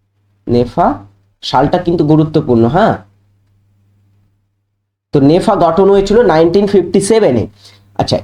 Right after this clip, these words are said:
এই নেফাটা পরবর্তীতে গিয়ে উনিশশো সত্তরে কি হয়েছিল? উনিশশো সত্তর সালে এই নেফাটা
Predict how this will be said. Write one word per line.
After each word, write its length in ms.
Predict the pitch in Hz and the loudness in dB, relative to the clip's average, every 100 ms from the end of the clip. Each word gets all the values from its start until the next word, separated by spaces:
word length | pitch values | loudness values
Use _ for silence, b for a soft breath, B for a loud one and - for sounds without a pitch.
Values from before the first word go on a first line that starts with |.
| - | 0
এই 180 | 208 | 2
নেফাটা 540 | 233 185 190 226 233 175 | 4 2 2 0 0 0
পরবর্তীতে 760 | 156 170 190 214 214 233 226 | 2 2 2 0 0 0 0
গিয়ে 380 | 185 160 156 156 | 2 2 2 2
উনিশশো 400 | 170 196 208 226 | 2 2 0 -2
সত্তরে 640 | 214 - 175 - - 214 214 | -4 -2 -2 -2 -2 0 0
কি 180 | 214 190 | 0 2
হয়েছিল? 380 | 151 135 135 156 285 - _ _ _ _ _ - _ - | 2 2 2 2 0 -6 _ _ _ _ _ -20 _ -2
উনিশশো 360 | 180 202 220 | 0 0 -2
সত্তর 680 | 214 - 175 190 - 226 240 | -4 -2 0 0 -2 0 0
সালে 340 | 226 190 147 135 | 0 0 2 2
এই 300 | 147 170 175 | 2 2 4
নেফাটা 880 | 151 156 165 233 240 - - - | 4 2 2 0 0 0 0 -2